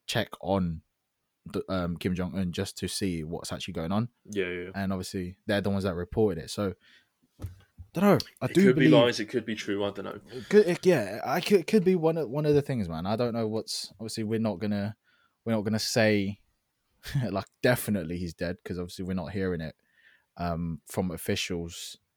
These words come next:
Speaker 1: from North Korea, as well as, like, officials from our country, from the U K, 'cause obviously that, that's pretty big news, right? That, that, that we would hear about that.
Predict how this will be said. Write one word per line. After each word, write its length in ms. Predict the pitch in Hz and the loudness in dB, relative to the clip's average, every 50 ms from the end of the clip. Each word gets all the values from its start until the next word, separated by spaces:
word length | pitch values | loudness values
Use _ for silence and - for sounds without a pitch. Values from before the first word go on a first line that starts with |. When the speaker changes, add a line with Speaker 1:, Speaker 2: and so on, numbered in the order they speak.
| _ _ _ - | _ _ _ -12
Speaker 1:
from 280 | - - 101 98 95 | -6 -4 -2 0 0
North 220 | 95 95 95 - - | 0 0 -2 -4 -6
Korea, 260 | - 98 92 87 82 | -4 -4 -2 -2 -4
as 140 | 80 - - | -6 -6 -6
well 160 | 90 85 85 | -6 -6 -4
as, 240 | 82 82 - - - _ _ _ _ _ _ _ _ _ _ _ _ - | -6 -6 -8 -12 -16 _ _ _ _ _ _ _ _ _ _ _ _ -10
like, 180 | 85 85 82 - _ _ _ _ _ - | -8 -8 -8 -8 _ _ _ _ _ -6
officials 500 | 104 - - 107 - - 101 98 92 - | -2 0 0 0 2 2 2 2 0 0
from 440 | - - 95 90 90 87 80 90 - _ _ _ _ _ - - - | 0 0 0 2 0 -2 -4 -6 -10 _ _ _ _ _ -12 -6 -2
our 240 | 90 92 87 87 90 | 0 0 0 0 -2
country, 440 | - - 101 101 98 - 107 113 | -2 0 0 0 2 2 0 0
from 180 | 120 - 95 90 | 0 0 -2 -2
the 80 | 92 90 | 0 0
U 120 | 90 90 | -2 -2
K, 240 | - - 98 104 104 | -2 -2 0 0 0
'cause 100 | - 98 | 0 -2
obviously 260 | 90 87 87 - 92 85 | -2 -2 -2 -4 -2 -2
that, 160 | 95 95 58 | 0 0 -2
that's 160 | 82 113 - - | -2 -4 -6 -4
pretty 220 | - - 247 190 | -2 0 0 2
big 180 | 139 143 131 139 | 2 2 4 4
news, 280 | 156 170 160 120 85 | 4 4 4 2 0
right? 200 | 87 90 110 117 | 0 -2 -2 0
That, 180 | 120 113 - 107 | -2 -2 -2 -2
that, 180 | 113 110 - - _ _ - | -2 -4 -4 -6 _ _ -6
that 100 | 107 107 | -4 0
we 140 | 127 143 | 2 2
would 160 | 156 143 104 95 | 4 4 2 2
hear 180 | 101 117 120 | 2 2 2
about 200 | 104 85 76 71 69 | 2 2 0 -2 -2
that. 180 | 78 80 - | -4 -4 -6